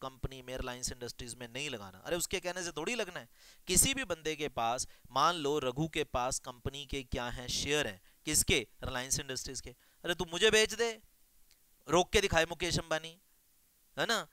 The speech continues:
कि पता लग जाएगा, तो कोई रोक नहीं सकता। और शेयर मेरे पास हो गए, लो मैं कंपनी के अंदर मेंबर बन के आ गया, कैसे रोक लेगा मुकेश अंबानी? पब्लिक लिमिटेड कंपनी है और पब्लिक लिमिटेड कंपनी के शेयर क्या होते हैं? फ्रीली ट्रांसफरेबल हैं।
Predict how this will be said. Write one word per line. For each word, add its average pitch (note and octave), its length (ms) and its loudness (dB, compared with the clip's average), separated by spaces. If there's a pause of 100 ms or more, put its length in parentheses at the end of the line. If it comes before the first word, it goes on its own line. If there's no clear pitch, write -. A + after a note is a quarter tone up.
(140)
कि C#3+ 80 2
पता E3 240 4
लग E3 160 2
जाएगा, D3+ 280 -2 (300)
तो D3+ 60 6
कोई F3+ 200 8
रोक G3 220 8
नहीं G3 120 -6
सकता। F3+ 380 0 (220)
और D3 100 6
शेयर F3 340 0
मेरे B2 140 -4
पास A#2 240 -2
हो A2+ 60 -8
गए, C3+ 100 -4
लो C3+ 260 0
मैं D3 100 -4
कंपनी B2+ 340 -4
के A#2+ 100 -8
अंदर A#2 200 -8
मेंबर A2 300 -8
बन G#2+ 160 -12
के G#2 140 -6
आ F#2 120 -10
गया, C#3 220 -14 (440)
कैसे D#3 240 8
रोक D#3 200 2
लेगा D3+ 180 0
मुकेश D3+ 380 -8
अंबानी? C#3 320 -16 (120)
पब्लिक E3 320 0
लिमिटेड D3 320 -6
कंपनी B2 380 -6
है F3 180 -8 (260)
और C#3+ 60 2
पब्लिक D3+ 360 2
लिमिटेड C#3+ 300 -4
कंपनी C3 340 -4
के B2+ 140 -6
शेयर C#3 260 -2
क्या C#3 180 2
होते C#3 260 2
हैं? A2+ 160 -10 (300)
फ्रीली C#4+ 500 0
ट्रांसफरेबल C3 720 -2
हैं। - 120 -20